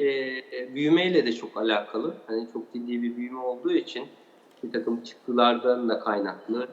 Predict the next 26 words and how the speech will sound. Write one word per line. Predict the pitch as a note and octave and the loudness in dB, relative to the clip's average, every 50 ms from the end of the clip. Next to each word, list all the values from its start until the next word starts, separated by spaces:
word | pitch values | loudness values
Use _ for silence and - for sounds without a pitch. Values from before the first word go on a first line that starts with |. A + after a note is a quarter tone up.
| - - A#2 | -10 -8 -4
eee, | A2 G#2+ G#2+ G#2+ G#2+ G#2 G#2 G#2 G2+ G#2 G#2 | -2 -2 -2 -2 -4 -4 -6 -8 -8 -8 -8
bir | A2 A2+ | -8 -10
takım, | - G#2+ - - A#2+ A#2 A2+ A2+ - - G#2+ | -10 -10 -8 -4 -2 -2 -2 -2 -4 -6 -8
eee, | G#2 G2+ G2 G2 G2 G2 F#2+ F#2 F#2 F#2 F#2 F2+ E2+ E2 E2 F2 E2+ - - - - - - - E2 - - _ _ _ _ _ _ _ _ _ _ _ _ _ _ - | -6 -6 -6 -6 -6 -8 -8 -10 -10 -10 -10 -12 -12 -12 -12 -12 -12 -14 -14 -16 -20 -20 -20 -20 -20 -20 -20 _ _ _ _ _ _ _ _ _ _ _ _ _ _ 0
yani, | A2 G#2+ A2+ A#2 | 2 2 2 2
üfeye | A#2 - D3 C3 B2 A#2 | 4 4 6 6 6 4
bakarsanız | A#2+ A#2 - A#2+ A2+ - - B2+ A#2+ A2 G#2+ G#2+ | 2 2 2 0 0 0 0 0 0 0 0 2
daha | A#2+ A2+ A2 A2 | 4 6 6 6
yüksek. | G#2 F#2+ - - - G2+ G2 - - | 4 2 -2 -6 -6 -6 -6 -6 -6
Dolayısıyla | G#2+ G#2 G#2+ G#2 - - A2+ G#2+ | -4 -4 -4 -4 -4 -2 0 2
onun | A2 A2+ A2+ A2 A2 | 2 2 2 2 2
birazcık | A2+ A2 G#2 G#2 - - | 2 2 0 0 -2 -4
geçişkenliği | - G#2+ G#2 - - - - G#2+ G2 F#2+ F#2 F#2 F2+ | -4 -4 -4 -6 -6 -4 -4 -4 -4 -4 -6 -6 -6
var. | F#2 F#2 F#2 - | -6 -8 -8 -6
Bizim | A2 A2+ A2 G#2+ | -4 -2 -2 -2
ülkemiz | G#2+ - - A2 G2+ G2 G#2 | -4 -6 -6 -6 -6 -6 -8
özelinde | G#2+ G#2 A2 G#2+ G2+ G#2 G#2 G2+ G#2 | -6 -4 -2 -2 -2 -2 -4 -4 -2
döviz | A#2+ A#2+ A2+ A2 - - | 0 0 0 -2 -4 -6
kurunun | - A2+ A2+ A2+ A2 A2 | -2 0 2 4 4 2
tabii | - A2 G2+ G2+ F#2+ F#2+ | 0 -4 -10 -12 -12 -10
bir | G#2 | -10
miktar | A2 G#2 G#2+ - _ - F#2 F2+ F2 - _ _ _ _ _ _ _ _ | -10 -10 -10 -10 _ -4 -4 -4 -4 -6 _ _ _ _ _ _ _ _
buraya | A#2+ A#2 B2 A#2 A2 G2+ F#2+ - - - _ - | 0 4 6 6 6 4 2 -2 -6 -12 _ 0
geçiş-, | A#2 A2+ - - - - - - - _ _ - | 0 0 0 -2 -6 -8 -10 -12 -18 _ _ 0
geçişkenliği | A#2+ A2+ A#2 - - - - A#2+ G#2+ G2+ G2 F#2+ F#2+ G2 A#2+ | 0 0 0 0 -4 -4 -2 -2 -2 -2 -4 -6 -6 -6 -6
var. | D#3 F#3 F#3 | -6 -6 -8